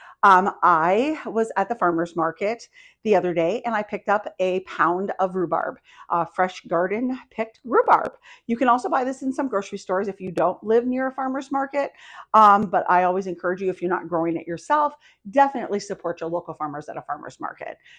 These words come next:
So, um, before I get moving on, I would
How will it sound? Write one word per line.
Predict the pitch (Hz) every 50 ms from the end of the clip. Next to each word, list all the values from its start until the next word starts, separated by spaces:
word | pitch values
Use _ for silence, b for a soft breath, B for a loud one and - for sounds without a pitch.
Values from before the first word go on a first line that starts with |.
| b b _
So, | - - 254 180 160 - - - _ _ _ _ _ _ _ _ _ _ _ _ _
um, | - 233 220 214 208 208 202 190 - - _
before | - 220 220 254 233 226
I | 214 214
get | 220 226 - -
moving | 214 202 185 196 185 185
on, | 190 247 320 403 - B B B B B
I | 160 190 220
would | 208 226 220 202 190